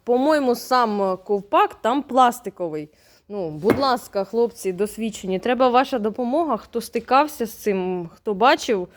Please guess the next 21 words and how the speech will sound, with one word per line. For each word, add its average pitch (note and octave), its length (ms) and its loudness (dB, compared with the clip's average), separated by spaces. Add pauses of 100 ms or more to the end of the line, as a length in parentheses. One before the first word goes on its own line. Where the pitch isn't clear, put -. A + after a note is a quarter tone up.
(320)
хто - 260 -4
знає, A#3+ 380 4
звідки A3 480 -4
це, F3 400 -2 (480)
ну, F#3+ 180 -4
скажіть, A#3 540 0
просто A#3 320 0
реально A3 300 2
цікаво, F#3+ 440 -2
тому G#3+ 280 -4
що - 160 -10
в E3 40 -12
каталогах G3 680 2
я G3 140 2
такої G#3+ 300 -4
інформації F3 580 -4
та F3 100 -4
в D#3 80 -6
літературі F3 580 0
не F#3 280 2
знайшла. F3 540 -4